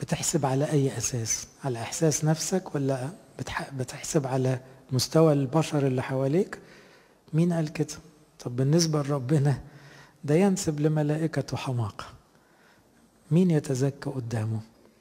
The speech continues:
ده قدوس القديسين، فكونك بتقول: "أنا بريء"، دي لوحدها مش مظبوطة.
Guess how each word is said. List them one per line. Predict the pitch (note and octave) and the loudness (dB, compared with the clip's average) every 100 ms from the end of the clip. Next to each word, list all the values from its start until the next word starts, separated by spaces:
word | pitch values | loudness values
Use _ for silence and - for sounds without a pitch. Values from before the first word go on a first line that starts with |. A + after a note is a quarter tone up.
| _ _ _ _ - | _ _ _ _ -6
ده | C#3 | -4
قدوس | C#3 D#3 D3 F3+ - | 0 0 2 2 2
القديسين، | D3+ - C3 C3 B2 - B2+ A2 C3+ - - | 0 0 0 2 0 2 2 0 -4 -12 -18
فكونك | - A#2+ F3+ G3 D#3 | -8 2 6 6 4
بتقول: | C#3+ C#3 E3+ D3+ | 2 2 2 4
"أنا | F3 F#3 F3 | 4 4 4
بريء"، | D3+ D#3 F#3+ - | 4 2 2 0
دي | E3+ | 0
لوحدها | E3 C#3 - C#3+ B2+ | 0 -2 -4 -4 -2
مش | A#2+ - | -4 -6
مظبوطة. | C3+ A#2 B2 B2 | -8 -6 -8 -10